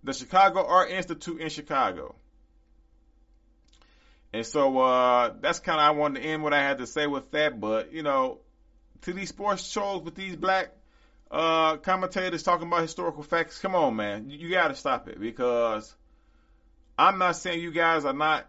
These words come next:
informed on some things, but you clearly are not informed on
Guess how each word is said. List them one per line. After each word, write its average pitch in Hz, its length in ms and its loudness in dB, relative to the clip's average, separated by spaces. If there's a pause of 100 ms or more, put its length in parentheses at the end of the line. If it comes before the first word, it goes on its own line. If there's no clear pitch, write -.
(120)
informed 156 520 -6
on 120 140 -6
some 175 280 -2
things, 175 280 -6
but 139 140 -10
you 143 100 -4
clearly 170 240 -2
are 147 40 0
not 135 160 0
informed 123 480 -6
on 120 140 -4